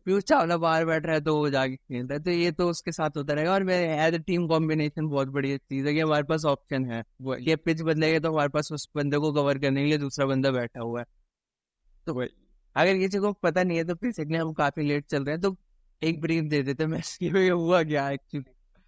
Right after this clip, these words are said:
Speaker 1: ऑस्ट्रेलिया ने टॉस जीता, बैट कमिंस ने बैटिंग ली, पहला विकेट बहुत जल्दी गिरा, दूसरे विकेट के लिए पार्टनरशिप हुई, उसके बाद मिडिल ऑर्डर कोलैप्स कर गया ऑस्ट्रेलिया का, हमारे स्पिनर्स ने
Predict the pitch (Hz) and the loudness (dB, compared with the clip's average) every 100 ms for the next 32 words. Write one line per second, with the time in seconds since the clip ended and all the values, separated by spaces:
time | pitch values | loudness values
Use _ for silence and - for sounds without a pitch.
0 | _ - 143 151 156 151 156 156 147 143 | _ -2 -2 0 2 2 2 0 0 0
1 | 135 139 147 143 139 - 135 135 - 139 | -2 -4 -4 0 -2 -2 -6 -6 -6 -2
2 | 131 123 131 131 156 - _ _ _ _ | -2 0 -2 0 -2 -6 _ _ _ _
3 | _ - 143 139 139 143 143 139 135 131 | _ -2 2 2 2 0 2 2 2 0
4 | 131 135 143 156 151 135 151 139 139 - | -2 -2 -2 -2 -2 -2 0 0 -2 -2
5 | 139 139 135 127 135 - 135 151 180 _ | -2 0 0 0 -2 -4 -2 0 0 _
6 | _ _ _ _ - 143 - 147 143 143 | _ _ _ _ -8 -4 0 2 2 0
7 | 139 _ _ _ - 156 156 156 151 147 | -6 _ _ _ -2 2 2 4 4 2
8 | 143 139 135 135 _ - 135 131 151 147 | 0 0 0 -2 _ -4 -2 0 -2 -2
9 | - 143 131 131 147 147 135 139 143 - | -4 -2 0 0 0 0 -2 -2 -6 -4
10 | 139 143 - 170 | -2 -2 -2 -6